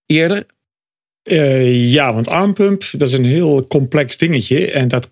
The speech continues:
Speaker 2: heeft veel, kan vele verschillende achtergronden hebben. Maar één daarvan is wel, eh, spanning, stress.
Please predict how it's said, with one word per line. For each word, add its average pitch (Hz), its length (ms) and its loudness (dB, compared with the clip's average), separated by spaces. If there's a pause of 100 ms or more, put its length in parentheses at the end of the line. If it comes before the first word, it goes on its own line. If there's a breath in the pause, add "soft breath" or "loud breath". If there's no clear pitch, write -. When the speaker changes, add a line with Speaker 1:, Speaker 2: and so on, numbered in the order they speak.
Speaker 2:
heeft 127 400 -2
veel, 196 300 0 (100)
kan 151 240 0
vele 185 320 0
verschillende 160 400 0
achtergronden 120 540 -2
hebben. 120 180 0
Maar 123 100 0
één 196 200 0
daarvan 156 280 -2
is 127 140 -2
wel, 135 320 0
eh, 131 240 0
spanning, 123 520 -2
stress. - 540 -2